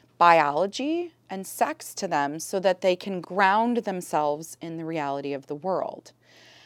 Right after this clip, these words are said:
And so one of the things I think that this young cohort really struggles with is that they have this group of adults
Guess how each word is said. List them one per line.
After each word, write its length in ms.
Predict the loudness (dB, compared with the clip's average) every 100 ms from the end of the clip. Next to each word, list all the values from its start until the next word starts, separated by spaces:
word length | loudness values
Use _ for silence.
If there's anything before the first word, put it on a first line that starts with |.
| -16 -8
And 140 | -6
so 200 | 0 0
one 340 | 2 2 4
of 160 | 2 0
the 100 | -2
things 380 | -4 -4 -4 -4
I 100 | -4
think 400 | -4 -4 -6 -4
that 300 | -2 0 -2 -6 -2
this 240 | -2 -2
young 340 | -2 -2 -2 -4
cohort 680 | 0 0 2 0 0 0 -6 _ _ _
really 400 | -4 2 2 2
struggles 640 | -2 4 4 6 0 0
with 260 | -2 -2 -6
is 140 | -8
that 240 | 0 0 0
they 120 | -4
have 340 | -2 -2 -2
this 240 | -6 -6 -10
group 420 | -6 0 0 2
of 180 | -2 0
adults 680 | 0 0 -2 -4 -12 -20